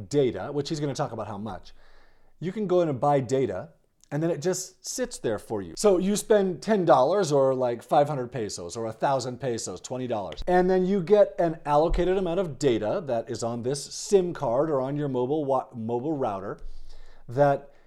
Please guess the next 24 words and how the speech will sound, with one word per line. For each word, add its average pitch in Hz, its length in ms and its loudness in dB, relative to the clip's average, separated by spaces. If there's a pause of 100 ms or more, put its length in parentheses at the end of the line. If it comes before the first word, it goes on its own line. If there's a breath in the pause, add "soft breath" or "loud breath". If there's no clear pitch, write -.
(320 soft breath)
you 170 120 -2
can 226 140 -2
use 254 140 0
that 262 180 10
data 190 240 6
whenever 180 300 2
you 220 100 -2
want. 233 340 0
Often 160 380 2
it, 147 140 -2 (260)
it'll 139 300 0
expire 143 520 2
in, 131 140 0
like, 123 260 -4
a 131 60 -6
year, 143 320 4
or 127 240 2
it 135 80 -4
might 165 240 -2
expire 135 460 0
in 143 120 -4
a 139 60 -4
month, 143 460 0
or 117 180 -4